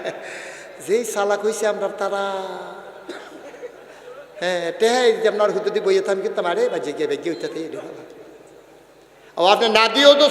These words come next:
সওয়াব পাইতেন পারেন। আপনি যে বইয়া বইয়া আমিন আমিন করতে আছে, আরেক বেড়ায় যে দিতে আছে, এই সওয়াবের একটা ভাগ আপনিও পাইবেন। আপনি তো সওয়াব নিতেন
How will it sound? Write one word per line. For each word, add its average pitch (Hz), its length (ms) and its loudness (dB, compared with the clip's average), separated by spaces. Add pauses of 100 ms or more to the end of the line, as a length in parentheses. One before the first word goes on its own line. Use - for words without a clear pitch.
সওয়াব 240 260 8
পাইতেন 269 280 6
পারেন। 214 260 4 (1000)
আপনি 180 220 4
যে 220 100 8
বইয়া 220 260 8
বইয়া 233 220 8
আমিন 240 220 6
আমিন 240 240 2
করতে 240 280 2
আছে, 240 380 2 (460)
আরেক 202 260 0
বেড়ায় 233 240 4
যে 226 120 2
দিতে 240 340 2
আছে, 226 380 4 (300)
এই 185 120 0
সওয়াবের 185 440 4
একটা 214 240 4
ভাগ 175 320 6
আপনিও 202 460 4
পাইবেন। 151 340 0 (480)
আপনি 208 260 2
তো 233 80 0
সওয়াব 196 340 4
নিতেন 196 340 2